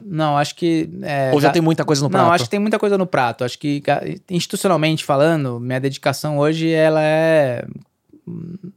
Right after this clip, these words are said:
Speaker 1: cem por cento pra Audas, né? É o, é o business principal.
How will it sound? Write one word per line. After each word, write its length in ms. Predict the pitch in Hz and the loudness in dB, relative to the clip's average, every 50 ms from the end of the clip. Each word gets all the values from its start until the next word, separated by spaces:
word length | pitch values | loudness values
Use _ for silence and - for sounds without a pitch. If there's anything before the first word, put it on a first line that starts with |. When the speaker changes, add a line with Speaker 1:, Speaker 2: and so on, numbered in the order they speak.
| _ | _
Speaker 1:
cem 240 | - - - 147 156 | -16 -8 -6 -6 -4
por 60 | 147 | -4
cento 120 | - 147 139 | -4 -6 -4
pra 140 | - 120 117 | -2 0 0
Audas, 380 | 113 113 113 113 117 - - | 0 -2 -4 -6 -10 -12 -6
né? 400 | 127 127 127 127 123 120 117 - - | -4 -2 0 0 0 -2 -4 -6 -6
É 100 | 127 127 | -6 -4
o, 140 | 127 135 - | -4 -4 0
é 160 | 123 135 151 | 2 4 4
o 100 | 160 156 | 4 2
business 480 | 131 123 139 131 110 110 110 113 - | 2 2 0 2 0 -2 -4 -6 -8
principal. 760 | - - 127 127 117 - 127 - - 120 123 131 139 143 - | -10 -8 -6 -6 -6 -6 -6 -2 0 2 2 2 2 -2 -4